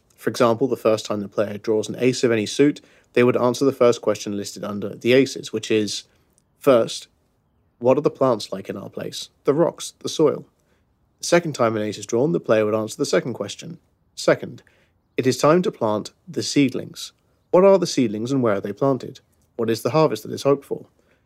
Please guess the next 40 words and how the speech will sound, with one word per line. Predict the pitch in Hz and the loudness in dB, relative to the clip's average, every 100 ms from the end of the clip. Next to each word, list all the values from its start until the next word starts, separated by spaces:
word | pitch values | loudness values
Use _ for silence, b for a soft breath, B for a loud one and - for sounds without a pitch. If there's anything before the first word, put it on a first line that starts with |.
| _ _ - | _ _ -6
And | 127 | -2
so | - 117 | 2 2
forth. | - - - - _ _ _ _ _ 143 | 2 -8 -14 -20 _ _ _ _ _ 2
Read | 180 | 4
the | 196 | 4
question | 170 143 151 | 2 2 2
out | 143 110 | 0 0
loud, | 101 110 - _ _ | -4 -8 -8 _ _
narrate | 117 110 107 | -4 0 0
your | 131 117 | 2 0
answer | 110 - | 0 -6
to | 123 | -4
the | 135 | -4
group, | 101 98 - _ | -2 -6 -10 _
and | 123 123 | -2 0
then | 123 | 0
discard | 123 - 123 127 | 0 2 2 2
the | 135 | 2
card | 113 107 | 2 2
in | 113 | 0
the | 117 | -2
discard | - - 101 - | -2 0 -4 -4
pile, | 101 104 110 - _ _ | -8 -8 -10 -14 _ _
optionally | 139 135 127 123 123 | 0 2 0 0 2
making | 107 113 | 0 0
a | 107 | -4
note | 104 104 | -4 -4
of | 107 | -6
which | 92 | -6
card | - 98 | -8 -10
it | - | -6
was. | 117 98 - - _ _ _ _ _ _ | -4 -4 -6 -18 _ _ _ _ _ _
The | 120 | 0
group | 135 147 131 | 4 4 4
may | 120 | 2
ask | 113 - | 2 0
follow-up | - 156 131 135 | 4 6 6 4
or | 113 | 0
clarifying | - 156 139 - 107 98 | 2 2 2 0 -4 -2
questions, | 107 104 131 151 | -6 -4 -6 -6